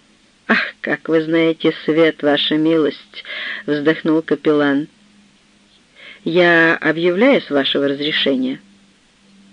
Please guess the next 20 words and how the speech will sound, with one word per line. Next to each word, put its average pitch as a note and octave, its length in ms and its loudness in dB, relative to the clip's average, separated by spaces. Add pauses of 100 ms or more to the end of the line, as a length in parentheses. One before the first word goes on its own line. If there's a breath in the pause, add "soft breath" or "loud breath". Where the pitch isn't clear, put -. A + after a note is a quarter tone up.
(100)
«Я F#4 140 0
достаточно C#4 680 2
долго A#3+ 320 4
вращался A#3+ 720 0
в D3 60 0
нём, D3 340 2 (320 loud breath)
чтобы D#3+ 400 2
немножко E3 560 0
его D3+ 280 4
изучить, G#3+ 440 -2
мистер E3 360 -6 (100)
Сэмпсон. D3 560 -4 (960)
Это G#3 220 2
сборище G#3+ 680 2
себелюбцев, F#3+ 1000 0 (240)
мой E3 180 0
дорогой, D#3+ 580 2 (680 loud breath)
прискорбное A#3 840 2
сборище A3 640 0
себелюбцев, E3+ 960 -2